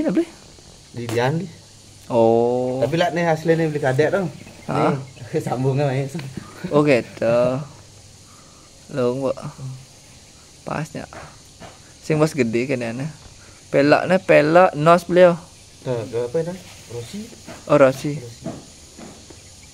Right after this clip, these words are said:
Speaker 1: Rossi nos.
Speaker 2: Rossi nos, nah, nih.
Speaker 1: Nos, ya.
Speaker 2: Oh.
Speaker 1: Nos
Speaker 2: Sama
Speaker 1: gitu.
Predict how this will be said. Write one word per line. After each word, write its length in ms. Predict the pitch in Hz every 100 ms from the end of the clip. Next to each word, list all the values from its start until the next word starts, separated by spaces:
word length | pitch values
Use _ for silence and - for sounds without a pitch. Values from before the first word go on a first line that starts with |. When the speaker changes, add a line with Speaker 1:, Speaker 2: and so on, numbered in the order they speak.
| - 190
Speaker 1:
Rossi 300 | 143 147 143 127
nos. 260 | 120 117 - - - - - - - - - -
Speaker 2:
Rossi 200 | 131 135 127 123
nos, 160 | 170
nah, 140 | 165 131
nih. 120 | 123 - -
Speaker 1:
Nos, 180 | 147 151
ya. 160 | 139 139 139 147
Speaker 2:
Oh. 160 | 123 123 131 - 151 - - - - - - - - - - - - 160
Speaker 1:
Nos 140 | 151 -
Speaker 2:
Sama 140 | 131
Speaker 1:
gitu. 160 | 139